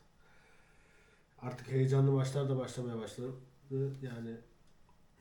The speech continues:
Fenerbahçe Avrupa'dan elendi. Lige konsantre olacak. On tane maç kaldı. Galatasaray'ın da on tane, on bir tane maçı kaldı.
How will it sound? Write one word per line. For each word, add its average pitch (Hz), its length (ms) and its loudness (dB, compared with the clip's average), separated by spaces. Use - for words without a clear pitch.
Fenerbahçe 135 560 2
Avrupa'dan 131 460 0
elendi. 123 600 -4
Lige 131 280 2
konsantre 131 520 -2
olacak. 117 420 -6
On 131 160 0
tane 135 240 2
maç 131 220 -4
kaldı. 135 280 -4
Galatasaray'ın 123 540 -6
da 135 40 0
on 117 160 -4
tane, 113 220 -10
on 113 240 -10
bir 107 120 -12
tane 113 180 -8
maçı 107 280 -12
kaldı. 110 240 -10